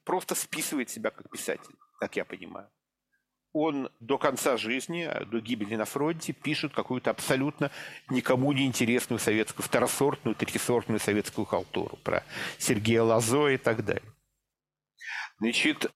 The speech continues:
третья ситуация, еще одна ситуация – это Бахтерев. И это, конечно, совсем удивительная ситуация, когда человек в течение всей жизни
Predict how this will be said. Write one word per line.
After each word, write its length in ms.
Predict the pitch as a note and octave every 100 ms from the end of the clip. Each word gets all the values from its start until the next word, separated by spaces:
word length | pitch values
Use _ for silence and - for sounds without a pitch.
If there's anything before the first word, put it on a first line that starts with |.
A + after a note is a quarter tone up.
| _ _ _
третья 400 | - E3+ A3 -
ситуация, 640 | E3+ D#3 C#3+ A#2+ G2 - -
еще 280 | - - G#3
одна 180 | D#3
ситуация – 760 | - - B2 G#2 - - E2+ -
это 340 | A#2+ C#3+ - D3
Бахтерев. 560 | A#2+ A2 - - - - _ _ _ _ _ _ _ _ -
И 60 |
это, 260 | A2+ C#3 -
конечно, 300 | C3+ B2 -
совсем 340 | B2+ - A#2
удивительная 600 | G#2 G#2+ G2 - F#2+ F#2+
ситуация, 680 | - - A#2+ C#3+ - D#3 C#3+
когда 340 | - A2+ G#2
человек 580 | - A#2 A2+ A#2 G2+ - - - - - _ -
в 220 | - -
течение 920 | - A#2 - C#3+ B2 A#2 A2 A2 G#2+ - - - -
всей 340 | - - E3 C3
жизни 640 | G#2+ B2+ G2+ F2+ D#2+ -